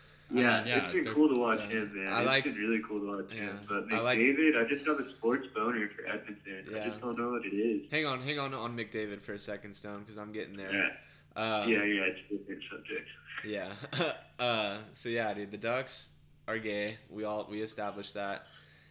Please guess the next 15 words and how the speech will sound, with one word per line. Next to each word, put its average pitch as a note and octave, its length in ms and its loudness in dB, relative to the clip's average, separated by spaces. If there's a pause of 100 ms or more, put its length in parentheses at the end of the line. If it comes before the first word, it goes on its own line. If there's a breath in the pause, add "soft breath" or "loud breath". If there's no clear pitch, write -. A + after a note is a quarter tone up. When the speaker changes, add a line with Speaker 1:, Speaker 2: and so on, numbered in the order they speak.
(160 loud breath)
Speaker 3:
And, G#2 240 -6
uh, G2+ 220 0
the G2+ 160 -6
only G#2 160 -6
person G#2 340 -6
we'd G2+ 140 -6
wanna G2+ 220 -8
see G#2 180 -6
successful A2 580 -6
on G2 120 -8
that F2+ 120 -10
team G2 240 -12
is F#2 140 -12
Patrick G2 380 -10
Eaves. G2+ 340 -8